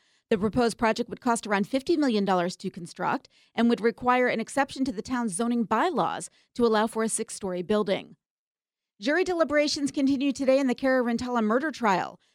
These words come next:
Closing arguments wrapped up Wednesday after twenty witnesses were called by the prosecution and two by the defense. The Commonwealth argued that Rintala spilled paint in her Granby home's basement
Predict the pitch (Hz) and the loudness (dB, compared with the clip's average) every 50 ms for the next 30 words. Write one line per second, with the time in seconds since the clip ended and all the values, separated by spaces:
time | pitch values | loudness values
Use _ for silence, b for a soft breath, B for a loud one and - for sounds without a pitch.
0 | _ _ - 269 262 240 247 247 202 226 247 208 240 247 240 226 214 220 226 233 | _ _ 2 2 4 4 2 2 2 2 2 0 0 -2 -2 -2 0 0 0 0
1 | 240 - 247 233 226 - - 214 226 277 269 254 240 220 220 160 113 214 - - | 2 0 0 0 0 -2 -2 0 0 0 0 0 0 0 2 0 0 -2 -2 -4
2 | 220 - - - 247 277 370 359 247 240 - 214 214 - 214 202 175 180 202 196 | -6 -6 -4 -4 -2 -2 0 0 -2 -2 -2 -2 -6 -6 -8 -10 -8 -6 -8 -4
3 | - 220 208 208 226 208 170 185 180 - 208 202 196 - - - - 214 196 - | -2 0 0 0 0 -2 -2 -2 -2 0 0 0 -2 -4 -8 -6 -6 -6 -4 -4
4 | 220 233 - - 208 214 180 - - 277 294 240 247 220 185 196 185 185 - 240 | -4 -4 -4 -2 -4 -6 -6 -6 -6 -6 0 0 0 2 2 0 -2 -2 0 0
5 | 247 269 247 180 - - - - b b b b b b _ 214 - 233 233 226 | 2 2 0 0 0 -2 -2 -2 b b b b b b _ -2 0 2 2 2
6 | 226 226 220 214 214 202 - - - 220 214 196 233 226 180 190 - 180 214 208 | 2 2 2 2 2 0 0 0 0 0 2 0 0 0 0 -2 -2 -2 -4 -4
7 | 208 220 240 240 233 220 - - - 233 233 202 175 - 233 240 247 240 - - | -2 -4 -2 -2 -2 -4 -4 -2 0 0 0 0 0 -2 -2 -2 -2 -4 -4 -2
8 | - 220 214 208 180 - 220 226 233 208 226 226 226 220 226 214 208 170 170 - | -2 -2 0 -2 -2 -4 -2 -2 -2 -2 -2 -2 0 0 0 -2 -2 -2 0 0
9 | 214 226 320 - - 220 185 139 123 | 0 0 0 0 0 0 -2 -2 -4